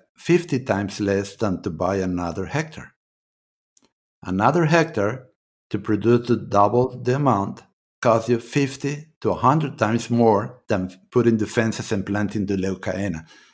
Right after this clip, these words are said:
So I prefer to keep the money in my pocket and, and make a better,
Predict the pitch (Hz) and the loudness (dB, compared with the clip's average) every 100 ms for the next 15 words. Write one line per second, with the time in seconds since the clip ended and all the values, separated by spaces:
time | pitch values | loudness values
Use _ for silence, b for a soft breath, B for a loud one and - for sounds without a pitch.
0 | b - 131 139 135 120 120 107 - 101 | b -2 2 2 2 4 6 6 4 0
1 | 110 104 104 107 107 107 - 104 101 110 | 0 2 0 2 2 0 0 0 2 0
2 | 117 117 113 120 123 _ _ _ - 113 | 2 2 2 -6 -8 _ _ _ -8 -2
3 | 101 101 98 - 104 107 110 110 98 101 | 0 0 -2 -2 -2 2 2 2 -2 2
4 | 107 107 107 101 | 4 4 4 0